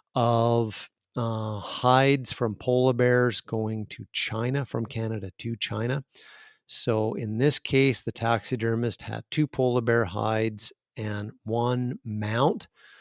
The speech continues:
uh, from polar bears that came from Nunavut, and they were exporting them to China, uh, to a buyer, apparently probably not using all of the right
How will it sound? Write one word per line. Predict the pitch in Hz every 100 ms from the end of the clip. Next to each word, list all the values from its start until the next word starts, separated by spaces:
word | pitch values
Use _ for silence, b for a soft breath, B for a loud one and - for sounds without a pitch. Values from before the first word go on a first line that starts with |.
| b b _
uh, | 110 104
from | - 107
polar | 120 117
bears | 117 117 113 107
that | 110
came | - 110 110
from | - 98 98
Nunavut, | 123 147 143 - - _ 107
and | 107 107 107 104
they | 107 107
were | 104 107 104 107 104 95 B B B B B B B B _ _ _ _
exporting | 156 147 - - 143 147 147 135
them | 131 131 131 131 120 - _ _ _ _ _ _ -
to | - 165
China, | 160 - 127 123 120 120 120 110 -
uh, | 120 110 110 -
to | 135 135
a |
buyer, | 113 107 110 107 110 110 113 160 _ -
apparently | - 110 113 117 110
probably | - 113 110 107 113
not | 104 107 120 135
using | 120 120 117 120
all | - 117 110
of | 110 104 101
the | 110
right | 98 101 110 117